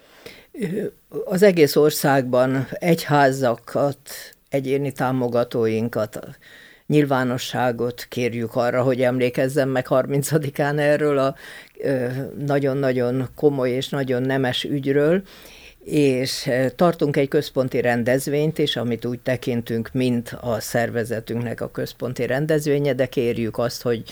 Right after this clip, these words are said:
hogy helyi szinten is, aki csak teheti, amelyik közösség csak teheti, ö, tegye meg, hogy megemlékezik a lepra elleni harcról.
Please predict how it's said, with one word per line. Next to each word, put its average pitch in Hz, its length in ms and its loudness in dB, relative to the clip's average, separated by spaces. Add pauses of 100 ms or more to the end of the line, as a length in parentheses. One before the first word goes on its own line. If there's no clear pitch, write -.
(360)
hogy 110 580 -2
helyi 139 320 4
szinten 113 500 -4
is, 98 140 -6
aki 165 320 -2
csak 131 320 -6
teheti, 110 640 -2
amelyik 123 420 -4
közösség 110 600 -6
csak 110 220 -8
teheti, 113 540 -6 (420)
ö, 113 340 -4 (180)
tegye 117 280 -2
meg, 113 240 -4
hogy 117 380 -6
megemlékezik 139 1000 0 (500)
a 117 220 0 (160)
lepra 123 320 -2
elleni 120 440 0
harcról. 131 680 0